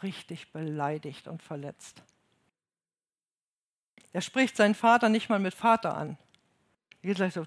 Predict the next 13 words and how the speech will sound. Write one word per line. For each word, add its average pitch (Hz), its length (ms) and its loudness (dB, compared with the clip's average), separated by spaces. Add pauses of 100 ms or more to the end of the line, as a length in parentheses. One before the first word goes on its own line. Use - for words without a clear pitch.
(100)
„Dieser 226 320 2
dein 220 320 2
Sohn.“ 196 360 0 (1900)
Er 175 120 -4
zählt 294 380 4
seinem 196 280 2
Vater 254 560 4 (160)
seine 214 320 6
jahrelangen 220 840 4
eigenen 233 500 4
gute 226 380 -4
Werke 233 400 4
auf. 196 380 -4